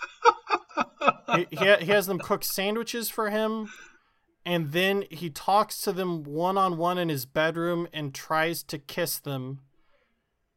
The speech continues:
Speaker 2: And then one of the women straight up says, like, "This is weird and fucked up," when he asks for lap dances from one of them.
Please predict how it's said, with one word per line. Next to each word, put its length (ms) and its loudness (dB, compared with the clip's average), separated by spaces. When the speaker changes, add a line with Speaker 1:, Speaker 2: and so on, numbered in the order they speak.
Speaker 2:
And 260 0
then 340 4
one 220 4
of 140 2
the 100 6
women 380 0
straight 520 2
up 180 -2
says, 560 2
like, 400 -2
"This 280 0
is 200 -4
weird 440 0
and 140 -4
fucked 380 0
up," 280 -2
when 140 -4
he 120 -4
asks 480 -2
for 180 -4
lap 380 0
dances 500 -6
from 300 -6
one 240 -2
of 100 -6
them. 280 -4